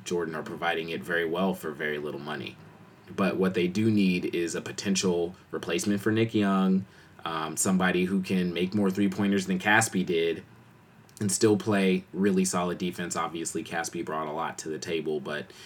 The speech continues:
you know, w-, the Warriors are looking to drive and kick, to swing the ball around the horn and find open shooters in the corner. Uh, and Caspi just wasn't ready to come and shoot, so, you know.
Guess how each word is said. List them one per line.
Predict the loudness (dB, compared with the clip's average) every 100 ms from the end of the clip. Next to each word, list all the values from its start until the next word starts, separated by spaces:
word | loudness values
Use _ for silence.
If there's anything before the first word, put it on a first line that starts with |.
| -20 -14
you | -8
know, | -6 -4 -6 -10 0
w-, | 2 2
the | 0 4
Warriors | 6 6 4 2
are | 0
looking | -2 -4 -6 -6
to |
drive | -6 -4 -4 -6
and | -10
kick, | -6 -4 -4 -6
to | -6 -6 -8 -14 -8
swing | 2 4 4
the |
ball | 2 0 -2
around | -4 -4
the | -6
horn | -8 -8 -6
and | -8
find | -6 -4 -4 -4
open | -6 -6
shooters | -4 -4 -4 -6
in | -10
the |
corner. | -12 -10 -6 -6 -6 -10 -20 -12
Uh, | -6 -4 -4
and | -4
Caspi | 0 2 2 0
just | 0 -2
wasn't | 0 0 2
ready | 2 2
to | 0
come | 0 0
and | -2
shoot, | -2 -4 -6 -12
so, | -10 -10 -12 -16 -20 -16 -8
you |
know. | -8